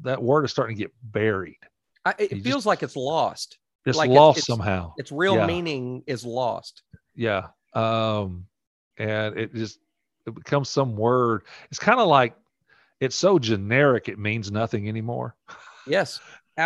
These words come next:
Speaker 1: know?
Speaker 2: absolutely.
Speaker 1: You know, and, uh, to a lot of people. All right. So, all right. All right. So listener, here's what we're gonna do. We're gonna end it here. Uh, and next time we're gonna dive into the expression of cognitive dissonance that occurs when your belief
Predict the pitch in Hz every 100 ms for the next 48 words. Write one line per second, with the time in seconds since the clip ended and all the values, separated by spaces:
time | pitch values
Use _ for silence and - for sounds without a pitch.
0 | 123 123 120 - 113 - _ _ _ _
1 | _ _ 127 110 113 127 - 120 120 117
2 | 113 110 107 104 - 110 104 104 101 -
3 | 104 104 90 - _ - - - 202 190
4 | - 196 170 - 180 170 - 156 143 131
5 | 120 185 - 196 151 160 165 131 131 113
6 | 101 151 151 110 123 156 170 156 131 165
7 | _ _ - _ - 127 127 127 123 120
8 | 208 - 185 156 131 170 202 160 107 131
9 | 151 156 131 127 139 120 107 90 - 127
10 | 135 - 123 104 - 127 127 127 117 98
11 | 98 117 - 143 139 120 113 104 123 120
12 | 110 110 113 110 110 98 104 101 120 196
13 | 190 117 127 -